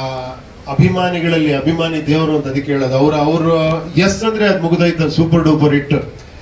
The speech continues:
ಅದೇ ತರ ಇನ್ನೊಂದು ಅವ್ರಿಗೆ ಗೊತ್ತಿಲ್ಲದೆ ಒಂದು ಫ್ರಾಗ್ರೆನ್ಸ್ ಬರುತ್ತೆ. ಅವ್ರು ಡಿಸೈಡ್ ಮಾಡ್ಕೊಂಡ್ಬಿಡ್ತಾರೆ, ಈ ಪಿಕ್ಚರ್ ನೋಡ್ತೀನಿ, ಈ ಪಿಕ್ಚರ್ ನೋಡಲ್ಲ ಅಂತ. ಬರೀ, ಬರೀ ಒಂದು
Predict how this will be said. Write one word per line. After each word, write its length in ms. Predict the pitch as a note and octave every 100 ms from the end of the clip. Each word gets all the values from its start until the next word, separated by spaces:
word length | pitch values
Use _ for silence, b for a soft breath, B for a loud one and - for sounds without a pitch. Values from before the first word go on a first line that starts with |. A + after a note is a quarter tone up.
| B B B -
ಅದೇ 260 | E3 A3+ A3+
ತರ 120 | A3
ಇನ್ನೊಂದು 480 | A3+ G3 A3 A3 F#3
ಅವ್ರಿಗೆ 180 | E3
ಗೊತ್ತಿಲ್ಲದೆ 380 | F3+ A3 C4 B3
ಒಂದು 160 | A#3 -
ಫ್ರಾಗ್ರೆನ್ಸ್ 520 | F3 F#3 F#3 F#3+ D#3+
ಬರುತ್ತೆ. 280 | E3+ D#3 C#3+
ಅವ್ರು 200 | D3+ D3+
ಡಿಸೈಡ್ 280 | F3+ A#3+ A3+
ಮಾಡ್ಕೊಂಡ್ಬಿಡ್ತಾರೆ, 500 | G#3 F#3+ E3 D3+ F3+
ಈ 120 | G3
ಪಿಕ್ಚರ್ 300 | G#3 G#3+ G#3
ನೋಡ್ತೀನಿ, 320 | F#3+ G3 F3+
ಈ 20 |
ಪಿಕ್ಚರ್ 320 | D#3+ - F3
ನೋಡಲ್ಲ 260 | D3+ D3+ D3
ಅಂತ. 180 | C3 C#3
ಬರೀ, 280 | F#3+ G3 - -
ಬರೀ 160 | F3+ G#3+
ಒಂದು 560 | G3+ F#3+ F3+ D3+ E3+